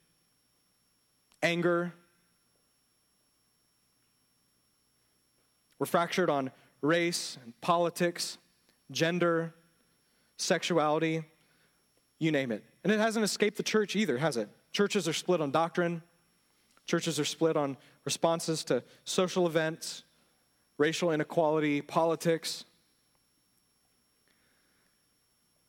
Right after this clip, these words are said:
But this division, church, just so you know, is nothing new.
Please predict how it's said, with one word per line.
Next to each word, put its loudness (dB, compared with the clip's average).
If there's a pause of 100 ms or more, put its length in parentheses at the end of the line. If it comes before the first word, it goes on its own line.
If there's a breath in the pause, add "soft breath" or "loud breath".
(500)
But 0
this 0 (260)
division, -2
church, -4
just 0
so 2
you 0
know, 2
is -2
nothing -2
new. -4